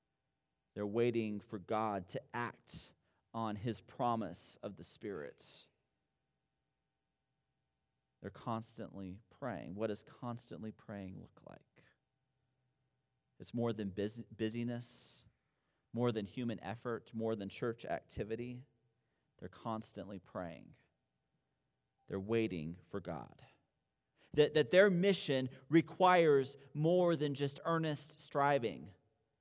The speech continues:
Their mission requires more than human effort. They're constantly praying. And what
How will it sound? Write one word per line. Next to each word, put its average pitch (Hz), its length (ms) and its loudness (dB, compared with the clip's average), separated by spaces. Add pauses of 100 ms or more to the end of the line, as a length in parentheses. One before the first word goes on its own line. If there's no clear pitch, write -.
(600)
Their 160 140 12
mission 180 400 2
requires 160 600 6
more 165 380 4
than 143 160 0
human 143 480 -2
effort. - 640 -4 (1400)
They're 113 120 -8
constantly 104 760 -6 (180)
praying. 60 360 -6 (2250)
And 110 100 -6
what 113 260 2